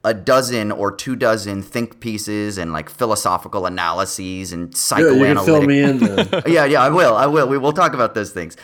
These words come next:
Speaker 1: But since then, right? And so I think maybe that gave me a little bit of extra material to work with going into this film, rather than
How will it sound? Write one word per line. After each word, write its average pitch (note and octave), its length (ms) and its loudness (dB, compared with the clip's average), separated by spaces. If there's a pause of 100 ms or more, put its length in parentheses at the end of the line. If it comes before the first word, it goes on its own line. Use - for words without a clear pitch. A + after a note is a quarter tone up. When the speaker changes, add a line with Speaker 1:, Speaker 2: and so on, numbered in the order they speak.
(120)
Speaker 1:
But D3 280 -2
since - 380 -4
then, D#2 420 -8
right? B2 400 0
And C#3 140 -4
so D#3 100 -2
I C#3+ 60 0
think D3+ 240 -8
maybe C#3+ 720 -4
that D3+ 260 -6
gave C#3 260 -6
me D3+ 120 -6
a C#3+ 80 -4
little C3+ 240 -6
bit C3+ 160 -6
of B2+ 100 -4
extra A#2 480 -4
material A#2 760 -4
to B2 140 -12
work A2 320 -4
with B2+ 220 -10
going A#2+ 280 -4
into B2 200 -10
this B2 160 -12
film, C3+ 460 -10
rather A#2 320 -2
than A2+ 340 -6